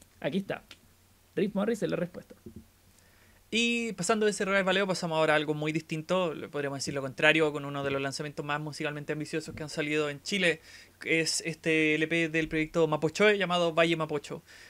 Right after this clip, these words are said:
Speaker 2: Lo que tenemos acá es algo súper difícil de describir, es uno de los,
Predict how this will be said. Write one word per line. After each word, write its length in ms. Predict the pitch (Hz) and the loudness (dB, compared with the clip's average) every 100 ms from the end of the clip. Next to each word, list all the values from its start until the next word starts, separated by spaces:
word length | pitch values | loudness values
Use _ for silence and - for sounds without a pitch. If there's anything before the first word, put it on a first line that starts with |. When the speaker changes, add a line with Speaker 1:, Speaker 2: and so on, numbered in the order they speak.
| - | -6
Speaker 2:
Lo 100 | - | 0
que 60 | 202 | 2
tenemos 260 | 226 240 226 | 2 4 6
acá 180 | 214 | 8
es 40 | 214 | 8
algo 220 | 208 175 | 6 2
súper 240 | - 151 | -2 -2
difícil 280 | 147 151 165 | -2 -4 0
de 100 | 160 | 0
describir, 440 | 151 - 143 156 165 | 0 -4 0 2 2
es 80 | |
uno 180 | 156 151 | 0 0
de 100 | 147 | 0
los, 240 | 143 139 | 2 2